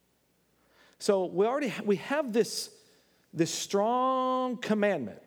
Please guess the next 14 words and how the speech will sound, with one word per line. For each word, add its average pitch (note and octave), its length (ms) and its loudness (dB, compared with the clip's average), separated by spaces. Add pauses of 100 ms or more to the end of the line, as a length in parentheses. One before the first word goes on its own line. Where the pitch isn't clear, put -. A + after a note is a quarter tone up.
(420)
to C3+ 200 0
imitate F#3 480 0
God. A#2 460 -2
How F#3 100 2
many B3 140 0
of G#3 80 -2
you A3+ 80 2
know G3 160 2
that D3 220 0
that F#3 280 2
is, C#3+ 300 0
um, A#2 320 2 (680)
that's, G#3 400 2
that's, G3+ 580 0